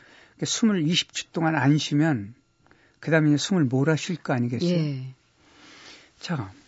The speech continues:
Speaker 1: 어젯밤에 숨 쉬다가 오늘 아침에 숨 안 쉰 사람이 있냐, 없냐?
Speaker 2: 음.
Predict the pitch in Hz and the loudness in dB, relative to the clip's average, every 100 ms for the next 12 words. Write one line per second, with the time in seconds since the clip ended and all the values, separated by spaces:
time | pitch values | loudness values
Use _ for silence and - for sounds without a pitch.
0 | _ _ _ _ - _ _ _ - - | _ _ _ _ -20 _ _ _ -20 -20
1 | - _ - 135 151 175 - - 143 151 | -20 _ -2 0 2 0 -4 -2 0 2
2 | 139 113 127 - - 202 170 - - 151 | 0 -4 -10 -12 -4 -2 -2 -4 -4 -2
3 | 143 131 135 139 127 - 143 127 - - | -2 0 2 0 -4 -6 -6 -6 -6 -6
4 | 196 180 175 165 240 131 131 135 160 143 | -2 -2 -2 -4 -6 0 2 2 2 2
5 | 135 139 131 143 135 143 156 135 123 135 | 2 -2 0 4 6 6 4 4 4 4
6 | 131 117 170 151 | 2 -2 -8 -12